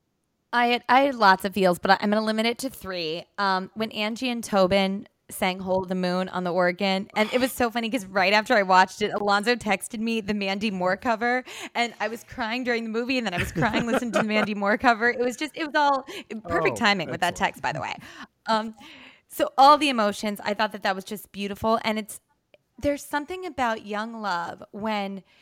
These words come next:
Speaker 1: you're still figuring yourself out and you, it's so pure and you don't have any of the baggage that we all have walking through life. And, um,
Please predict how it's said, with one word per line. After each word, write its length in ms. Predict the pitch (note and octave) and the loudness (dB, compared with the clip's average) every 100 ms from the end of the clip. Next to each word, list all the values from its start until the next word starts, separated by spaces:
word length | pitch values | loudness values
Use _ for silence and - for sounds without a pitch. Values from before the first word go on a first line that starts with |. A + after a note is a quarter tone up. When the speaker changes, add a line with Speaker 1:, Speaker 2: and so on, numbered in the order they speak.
| _ - | _ -8
Speaker 1:
you're 160 | A#3+ | -8
still 260 | - - B3+ | -6 -4 -4
figuring 320 | C#4+ B3 B3+ | -4 -6 -6
yourself 380 | A#3 A3 G#3+ G3+ | -6 -4 -4 0
out 280 | F#3 F3+ F3 | 2 2 0
and 260 | F#3+ G3 G3+ - - _ _ _ _ _ _ _ | -6 -6 -10 -20 -20 _ _ _ _ _ _ _
you, 560 | G3+ A#3+ A#3 A3 G#3 - - | -10 -6 -4 -4 -8 -8 -8
it's 180 | - | -8
so 380 | - - B3+ B3 | -10 -10 -2 -2
pure 560 | C4 - G3 F#3+ G#3 C#4 | -2 -4 -6 -2 -2 -2
and 120 | C4 A3+ | -4 -6
you 140 | F#3+ - | -8 -6
don't 200 | A3 A3 | -6 -4
have 200 | A3+ A3 | -6 -6
any 220 | A3+ A3 | -8 -6
of 80 | G#3+ | -6
the 80 | G3 | -6
baggage 540 | E3+ E3+ F3+ G#3 F3 | -4 -4 -4 -6 -6
that 200 | - - | -8 -8
we 220 | F3 F#3 | -8 -2
all 140 | F#3+ G3 | 0 0
have 240 | G3+ G3+ | 0 0
walking 340 | G#3 G#3 A3+ A3+ | 0 0 -4 -10
through 160 | A#3 | -8
life. 380 | A3 A3+ A#3+ - - - - - - | -4 -4 -4 -10 -20 -20 -20 -20 -8
And, 360 | A3+ A3 G#3+ - | -4 -4 -4 -2
um, 400 | G#3+ G#3 G3 F#3+ | 0 0 -2 -12